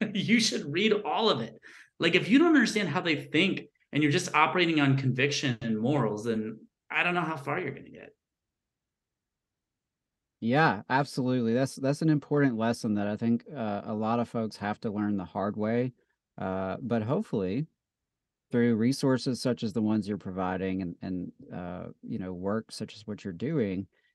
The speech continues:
Speaker 2: uh, we can maybe prevent some folks from learning the hard way, and maybe some folks can, can pick up a little bit of what you're putting down here. Um,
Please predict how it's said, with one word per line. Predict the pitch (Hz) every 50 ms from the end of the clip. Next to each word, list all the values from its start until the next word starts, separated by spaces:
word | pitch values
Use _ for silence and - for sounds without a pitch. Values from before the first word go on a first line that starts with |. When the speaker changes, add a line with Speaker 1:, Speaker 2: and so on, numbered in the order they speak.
| _ _ _ _ -
Speaker 2:
uh, | 104 101 101 104
we | 104 120 131
can | - 151 131 123
maybe | 127 135 131 135 131 131 120 - _ _ _ _ _ _ _ _ _
prevent | - 135 123 135 175 226 226
some | - - 160 139
folks | - 127 110 104 98 -
from | - 107 101
learning | 98 98 95 95 92
the | 92 90
hard | 87 95 87 87 85
way, | 82 - 58 55 64 101 110 190 -
and | 107 107 107 110
maybe | 117 123 120 127
some | 117 - 117 104
folks | - 113 104 98 - -
can, | - 107 95 92 92 -
can | - 104 98 98
pick | - 104 98 -
up | 107 101 -
a | 95
little | 92 92 92 92
bit | 85 90 92 92
of | 90
what | 92 90 87
you're | - 101
putting | - - 101 87 90
down | 92 92 95 104 95
here. | 90 90 90 87 85 82 85 - _ _ _ - _ _ _ _ _
Um, | - 98 95 95 95 92 92